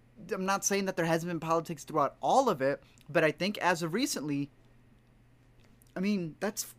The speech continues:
every, every award show. And, uh, you would know this more because I know you look into it. That whole idea of how they cast ballots,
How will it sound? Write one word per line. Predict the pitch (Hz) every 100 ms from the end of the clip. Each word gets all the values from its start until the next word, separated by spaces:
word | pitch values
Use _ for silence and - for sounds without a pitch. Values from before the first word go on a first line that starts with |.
| _ -
every, | 262 427 -
every | 285 302
award | 226 156 -
show. | 131 110
And, | 156
uh, | 175
you | 185 320
would | 277
know | 254
this | 208 196
more | 208 247
because | 208 170 156
I |
know | 170
you | 196
look | 170 165
into | 220 233 156
it. | 127 - - -
That | 165
whole | 170 196
idea | 185 151 185
of | 175
how | 151 165
they | 170
cast | 156 147 202 - - - - -
ballots, | 160 208 220